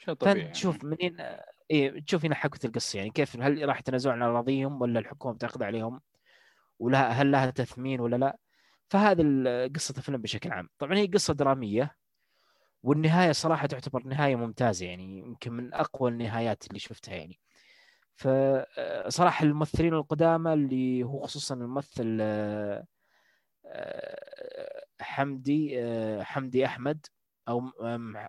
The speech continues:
Speaker 2: اسمه محمد أفندي، محمد أفندي. هذا البطل، بطل ال-، القصة، طبعًا شايب. كان تمثيله ممتاز صراحة، يعني جدًا ممتاز. يمكن الكاست كلهم ممتازين. فالعجيب إنه الفيلم هذا على قد ما تخيل ألف تسعمية وتسعة وستين،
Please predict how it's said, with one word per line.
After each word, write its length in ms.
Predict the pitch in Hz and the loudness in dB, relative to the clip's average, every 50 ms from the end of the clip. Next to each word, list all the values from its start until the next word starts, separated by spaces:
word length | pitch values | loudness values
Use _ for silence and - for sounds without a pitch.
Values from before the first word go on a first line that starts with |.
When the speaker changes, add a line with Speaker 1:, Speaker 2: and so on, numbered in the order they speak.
| - - | -10 -10
Speaker 2:
اسمه 340 | 117 117 117 - - 117 | -8 -6 -6 -8 -8 -12
محمد 580 | 113 101 - - 147 147 147 151 160 160 151 147 | -14 -12 -8 -6 -6 -4 -4 -4 -4 -4 -2 -2
أفندي، 440 | 139 - - 147 131 110 98 95 82 | -4 0 0 -2 -2 -2 -8 -10 -10
محمد 320 | - - 143 135 127 123 | -8 -6 -6 -6 -4 -4
أفندي. 420 | 117 - 123 110 95 90 107 - - - _ _ _ _ _ _ _ _ _ _ - | -6 -6 -6 -10 -6 0 0 0 0 0 _ _ _ _ _ _ _ _ _ _ 2
هذا 160 | - 151 156 151 | 4 6 6 6
البطل، 340 | 135 139 156 147 113 104 | 6 4 2 0 0 -2
بطل 340 | 113 135 135 - 131 117 110 | 0 0 0 0 0 0 2
ال-، 220 | 107 104 101 101 101 98 98 95 92 90 - - - | 0 0 0 -2 -2 -4 -4 -4 -6 -6 -8 -10 -14
القصة، 300 | - - - - - 139 | -14 -12 -10 -8 -8 -6
طبعًا 200 | - 143 143 151 | -4 -2 -2 -2
شايب. 380 | 147 - 151 123 110 127 147 _ _ _ _ _ _ _ - - - - | -2 -2 -2 -2 -2 -2 -6 _ _ _ _ _ _ _ -20 -20 -12 0
كان 160 | - 175 170 151 | 2 2 2 4
تمثيله 340 | 165 160 156 175 170 151 | 2 -2 0 0 0 2
ممتاز 280 | 131 123 120 - 117 - | 0 -2 -2 -2 -4 -4
صراحة، 400 | - - 101 95 90 - - 95 | -4 -6 -6 -6 -8 -8 -10 -16
يعني 380 | 92 90 92 90 - - - - | -16 -14 -16 -16 -18 -20 -20 -20
جدًا 340 | 156 - 143 143 135 127 117 | -12 -10 -8 -6 -4 -4 -4
ممتاز. 280 | 107 101 - 95 101 107 | -4 -4 -8 -8 -8 -6
يمكن 160 | 143 147 180 | -4 -2 -2
الكاست 300 | 165 - 185 160 - - | 2 4 2 2 2 0
كلهم 280 | - 202 180 151 135 123 | -4 0 0 0 0 0
ممتازين. 560 | 110 104 - 113 101 - 110 120 143 156 - _ _ _ _ _ _ _ _ _ _ _ _ _ _ _ _ _ _ _ _ _ _ _ | -4 -8 -8 -8 -8 -6 -6 -8 -8 -8 -12 _ _ _ _ _ _ _ _ _ _ _ _ _ _ _ _ _ _ _ _ _ _ _
فالعجيب 920 | - 131 139 151 151 - - - 131 139 135 135 170 165 208 208 165 180 | -4 0 0 0 0 -2 -4 -4 -2 0 2 2 2 4 4 2 2 2
إنه 140 | 170 165 170 | 2 2 2
الفيلم 400 | 160 151 - 196 190 185 165 170 | 2 2 2 2 2 4 4 4
هذا 200 | 180 180 160 143 | 4 4 4 4
على 120 | 147 151 | 4 4
قد 300 | 143 - 180 160 156 156 | 4 2 0 -2 -2 -4
ما 80 | 175 170 | -4 -2
تخيل 360 | - 151 - - 170 165 147 | -2 -2 -2 0 2 4 4
ألف 120 | 160 170 | 4 2
تسعمية 280 | - - - 151 165 170 | 0 -2 -8 -4 -2 -4
وتسعة 240 | 156 147 147 - 147 | -4 -2 -4 -4 -4
وستين، 540 | 127 - - _ - - 143 147 156 170 | -6 -8 -12 _ -8 -6 -4 -4 -4 -6